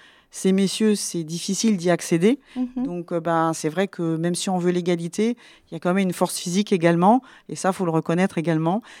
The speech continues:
Speaker 1: Mais c'est déjà très dur pour eux, mais, euh, voilà, tout est accessible.
Speaker 2: On retrouve des, des gendarmettes, euh, euh, sur des motos maintenant,
Speaker 1: Non,
Speaker 2: euh,
Speaker 1: on les trouve partout.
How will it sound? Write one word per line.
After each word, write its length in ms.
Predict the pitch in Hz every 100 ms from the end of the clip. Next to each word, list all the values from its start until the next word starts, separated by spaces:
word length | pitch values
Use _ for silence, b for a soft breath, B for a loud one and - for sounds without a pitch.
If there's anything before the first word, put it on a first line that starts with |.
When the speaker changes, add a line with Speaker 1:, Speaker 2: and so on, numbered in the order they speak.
| B
Speaker 1:
Mais 240 | 156 175 175
c'est 160 | -
déjà 240 | 160 165 160
très 200 | - 202
dur 200 | 190 190
pour 300 | - 170 185
eux, 260 | 214 233 -
mais, 380 | 160 160 160 151
euh, 220 | 143 143
voilà, 200 | 156 - - -
tout 240 | 277 277
est 140 | 233 185
accessible. 580 | - 160 - 170 214 311
Speaker 2:
On 60 | 220
retrouve 280 | 208 - 208
des, 300 | 190 180 170
des 180 | 190
gendarmettes, 1200 | 185 - 190 185 175 190 185 - 202 226 233 _
euh, 220 | 196 175 175 B B B -
euh, 480 | 180 170 160 135 151
sur 320 | - - 190
des 120 | 180
motos 340 | 190 - 320
maintenant, 720 | 226 180 - 185 180 214 208 170
Speaker 1:
Non, 80 |
Speaker 2:
euh, 40 | -
Speaker 1:
on 20 |
les 120 | 202
trouve 220 | 226 262 -
partout. 300 | - -